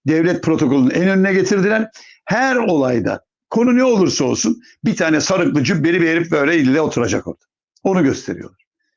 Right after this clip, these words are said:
Onun için diyorum, bu Atatürk'le ilgili. Nerede Fahrettin Altun? Hadi kardeşim, her şeye maydanozsunuz değil mi? Hemen bilmem ne. Çağırsanıza Google'un Türkiye temsilcisi. Kalk, düzelt bunu.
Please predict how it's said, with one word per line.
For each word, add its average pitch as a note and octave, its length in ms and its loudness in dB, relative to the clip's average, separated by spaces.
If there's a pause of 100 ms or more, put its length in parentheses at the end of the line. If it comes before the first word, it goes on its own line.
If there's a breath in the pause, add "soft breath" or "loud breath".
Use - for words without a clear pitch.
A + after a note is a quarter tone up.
(600)
Onun B3 140 2
için A3 200 2
diyorum, C#3 300 0 (240 loud breath)
bu D3 120 0
Atatürk'le G#3 420 0
ilgili. C3 440 2
Nerede A#3 320 0
Fahrettin F3 480 -2
Altun? E3 420 -2 (600)
Hadi A#3 240 0
kardeşim, A3+ 440 0
her C4+ 260 0
şeye A3+ 220 0
maydanozsunuz G#3 720 0
değil A3 100 0
mi? C3 80 0
Hemen A#3 420 0 (300 loud breath)
bilmem G#3 320 2
ne. C3+ 120 -2 (220 loud breath)
Çağırsanıza F3+ 540 0
Google'un D3+ 400 2
Türkiye B2+ 320 -2
temsilcisi. G#2+ 400 -4
Kalk, - 280 -4
düzelt B3 340 0
bunu. G2 160 -4